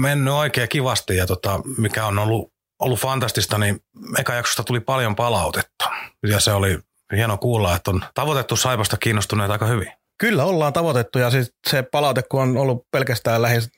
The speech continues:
Speaker 2: lähestulkoon pelkästään positiivista, että negatiivisimmat taisi tulla tuohon noin äänenlaatuun, koitetaan niitä saada parannettua tässä jaksossa. Ja, ja jos jotakuta kiinnostaa, niin jo ekalla viikolla saatiin tuhat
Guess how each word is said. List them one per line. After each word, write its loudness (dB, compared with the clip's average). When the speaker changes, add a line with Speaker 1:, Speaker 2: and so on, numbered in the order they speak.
Speaker 2:
lähestulkoon 0
pelkästään 0
positiivista, 2
että 0
negatiivisimmat 2
taisi 0
tulla 0
tuohon 2
noin 2
äänenlaatuun, 2
koitetaan 2
niitä 2
saada 2
parannettua 0
tässä -2
jaksossa. 0
Ja, -2
ja 2
jos 0
jotakuta 0
kiinnostaa, 0
niin 4
jo 2
ekalla 0
viikolla 2
saatiin 2
tuhat 0